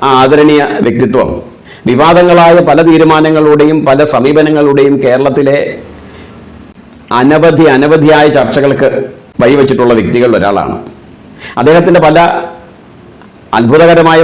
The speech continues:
സമീപനങ്ങളും തീരുമാനങ്ങളും മറ്റുള്ളവരെ ആശ്ചര്യപ്പെടുത്തുമായിരുന്നു. ഈ നേരത്തെ സൂചിപ്പിച്ചതുപോലെ ആർക്കും ഒരു ദ്രോഹവും ചെയ്തിട്ടില്ല എങ്കിലും പരുഷമായും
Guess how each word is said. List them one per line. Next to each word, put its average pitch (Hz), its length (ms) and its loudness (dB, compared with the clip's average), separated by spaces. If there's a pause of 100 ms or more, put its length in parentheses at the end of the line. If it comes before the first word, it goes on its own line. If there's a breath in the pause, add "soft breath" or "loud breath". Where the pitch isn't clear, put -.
(120)
സമീപനങ്ങളും 151 640 0
തീരുമാനങ്ങളും 147 640 0
മറ്റുള്ളവരെ 135 460 0
ആശ്ചര്യപ്പെടുത്തുമായിരുന്നു. 135 920 -2 (1500)
ഈ - 20 0 (100)
നേരത്തെ 151 360 2
സൂചിപ്പിച്ചതുപോലെ 160 720 0 (1000)
ആർക്കും 156 300 0
ഒരു 175 140 2
ദ്രോഹവും 151 400 2
ചെയ്തിട്ടില്ല 151 460 0
എങ്കിലും 147 280 0
പരുഷമായും 147 600 0